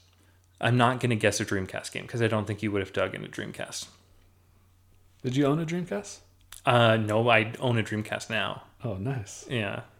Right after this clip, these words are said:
Speaker 1: I had a stretch of antique video game collecting or
Speaker 2: Yeah.
Speaker 1: whatever you
Speaker 2: I,
Speaker 1: call that.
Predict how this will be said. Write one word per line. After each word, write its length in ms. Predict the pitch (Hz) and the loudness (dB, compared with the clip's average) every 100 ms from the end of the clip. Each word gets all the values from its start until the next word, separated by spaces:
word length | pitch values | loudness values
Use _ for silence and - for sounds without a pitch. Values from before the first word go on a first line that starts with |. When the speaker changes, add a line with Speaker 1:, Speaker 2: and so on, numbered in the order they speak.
| - | -4
Speaker 1:
I 60 | 120 | 0
had 180 | 120 120 | 2 2
a 100 | 104 | 0
stretch 460 | - - 101 - | -2 -2 -2 -2
of 300 | 98 92 - - _ _ - | -6 -8 -16 -20 _ _ -4
antique 380 | 120 110 107 - | -2 -2 -4 -4
video 160 | 101 | -4
game 220 | 107 117 123 | -4 -8 -8
collecting 480 | - - - 131 - | -8 -8 -10 -12 -12
or 180 | 131 127 131 | -10 -8 -8
Speaker 2:
Yeah. 180 | 110 120 | -10 -6
Speaker 1:
whatever 280 | 127 120 | -4 -4
you 80 | - | -2
Speaker 2:
I, 60 | 113 | 0
Speaker 1:
call 140 | 127 | 0
that. 220 | - - | -2 -8